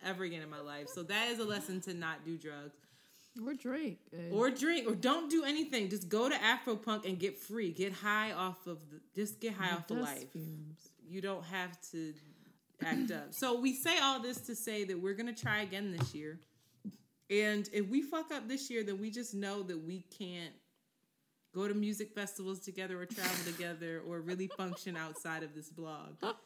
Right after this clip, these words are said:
Speaker 1: 'Cause everything has been a disaster <laughs> so far.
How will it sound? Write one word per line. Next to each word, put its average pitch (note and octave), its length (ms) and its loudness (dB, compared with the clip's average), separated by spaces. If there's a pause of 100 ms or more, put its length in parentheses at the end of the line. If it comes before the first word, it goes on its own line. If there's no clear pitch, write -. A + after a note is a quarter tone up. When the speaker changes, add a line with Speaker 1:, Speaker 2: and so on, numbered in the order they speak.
(600)
Speaker 1:
'Cause G3+ 220 2
everything C#4+ 460 4
has A#3 160 0
been G#3+ 160 0
a G#3+ 80 6
disaster G#3+ 720 4
<laughs> - 60 -2
so F4+ 260 2 (160)
far. E3+ 160 -4